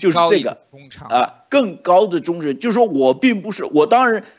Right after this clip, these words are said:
Speaker 2: 作为一个联邦调查局局长，他当时的身份当然是要效忠总统。可是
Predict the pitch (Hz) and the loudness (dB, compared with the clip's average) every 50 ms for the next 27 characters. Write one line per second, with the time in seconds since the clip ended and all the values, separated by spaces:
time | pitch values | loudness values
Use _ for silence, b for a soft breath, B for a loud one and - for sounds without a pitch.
0 | B B - - 247 220 196 196 190 190 196 196 202 175 - 190 165 147 143 151 | B B -2 2 4 4 6 4 4 2 0 -10 -10 -6 -2 -2 -2 0 0 -2
1 | 156 175 196 196 202 202 190 170 143 147 151 151 - - 156 135 117 139 147 143 | -2 -2 -2 -2 -2 -2 -2 -2 -2 -4 -8 -8 -8 -10 -12 -12 -10 -8 -6 -6
2 | 135 98 80 - - 127 131 113 147 147 147 143 - - 113 113 117 107 - - | -6 -6 -6 -4 -2 -2 0 0 0 -2 -2 -4 -12 -16 -14 -14 -14 -12 -10 -8
3 | 139 139 139 - - - b b b b b b - 247 269 294 277 240 190 170 | -8 -8 -4 -4 -6 -6 b b b b b b 0 0 0 2 0 0 0 -2
4 | 165 - 165 170 156 151 147 - 165 147 135 120 143 147 160 - 131 127 143 151 | -6 -6 -2 -2 -2 -2 -2 -2 -4 -4 -4 -6 -8 -10 -8 -6 -6 -6 -6 -8
5 | - - - - b b b b b - - 170 185 196 - 277 | -10 -12 -12 -14 b b b b b 0 2 2 2 2 0 -2